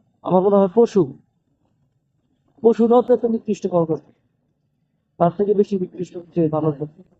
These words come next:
খুবই ধিক্কারজনক, খুবই দুঃখ, খুব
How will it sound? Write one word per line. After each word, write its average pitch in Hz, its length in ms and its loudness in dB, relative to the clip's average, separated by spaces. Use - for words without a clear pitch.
খুবই 180 160 2
ধিক্কারজনক, 175 580 -2
খুবই 151 180 -18
দুঃখ, 160 200 -4
খুব 180 120 -4